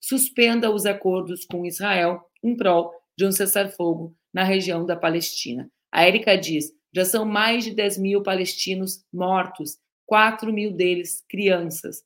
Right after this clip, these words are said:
Como disse o presidente Lula, não é uma guerra, é um genocídio. Esses ataques brutais têm tido como principal alvo crianças, hospitais, escolas,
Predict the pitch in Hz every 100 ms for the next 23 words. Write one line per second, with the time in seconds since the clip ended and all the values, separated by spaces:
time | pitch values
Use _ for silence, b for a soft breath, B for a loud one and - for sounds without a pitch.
0 | _ - 185 190 196 196 190 185 165 175
1 | 180 185 160 156 151 _ _ 214 220 196
2 | 202 196 170 156 156 _ - 165 165 165
3 | 170 - 151 135 - _ _ _ 214 226
4 | 233 226 214 175 190 165 226 226 185 180
5 | 180 - _ - 208 196 220 220 202 196
6 | 202 202 - 226 208 175 170 156 - _
7 | _ 269 269 214 196 190 190 - _ -
8 | 226 226 233 202 175 170 - _ _ -
9 | 233 - - 202 180 170 170 -